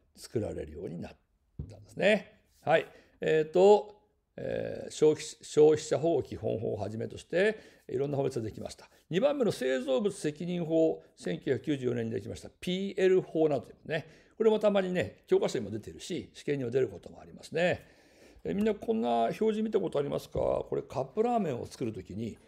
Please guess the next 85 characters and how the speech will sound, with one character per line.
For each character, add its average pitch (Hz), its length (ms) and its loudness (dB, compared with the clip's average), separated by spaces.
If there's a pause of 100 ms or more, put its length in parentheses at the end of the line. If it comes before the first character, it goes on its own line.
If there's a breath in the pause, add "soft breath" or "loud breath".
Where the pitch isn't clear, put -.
(180 soft breath)
こ 160 140 -6
ん 147 80 -4
な 143 80 -2
マ 131 160 -2
ー 107 100 -6
ク - 80 -18
が - 60 -16
つ - 120 -18
い - 40 -18
て - 80 -20
る - 60 -20
ん - 40 -20
で - 60 -20
す - 80 -20
ね。 147 400 -2 (1600)
確 151 200 -4
か - 100 -16
に - 100 -10
ね、 175 380 -2
え 107 120 -12
ー、 - 20 -12
カ 107 120 -8
ッ - 40 -8
プ 147 100 -2
ラ 135 80 0
ー 120 40 -2
メ 92 80 -6
ン - 20 -14
を - 20 -14
作 - 140 -10
る 90 80 -6
と - 80 -20
き、 - 100 -8
や - 80 -6
け - 100 -6
ど 110 80 -2
し - 60 -10
ち - 60 -14
ゃ - 40 -14
困 107 200 -6
り 101 80 -8
ま 95 100 -12
す - 80 -16
か - 80 -20
ら、 - 120 -20 (220 soft breath)
と - 120 -2
言 135 120 0
い 156 60 -4
た 160 100 6
い 147 60 6
と 151 80 -2
こ 139 80 0
ろ 131 80 2
で - 100 -8
す - 120 -14
が、 113 200 -6 (300 soft breath)
こ 117 160 -2
ん 175 80 0
な 226 100 0
こ 240 140 -4
と - 60 0
表 92 120 -2
示 143 200 0
す - 120 -6
る 180 80 0
必 - 200 -4
要 180 100 0
は - 100 -8
あ - 40 -6
る - 80 -4
で、 - 200 -8
あ - 80 -14
り 110 80 -6
ま 180 120 -4
す - 100 -12
か？ - 180 -20 (480)
皆 110 180 -6
さ - 120 -12
ん - 60 -16
ど 135 100 -6
う 160 40 -8
で - 60 -8
す - 120 -14
か？ 117 100 -18 (880)
ね。 120 240 -10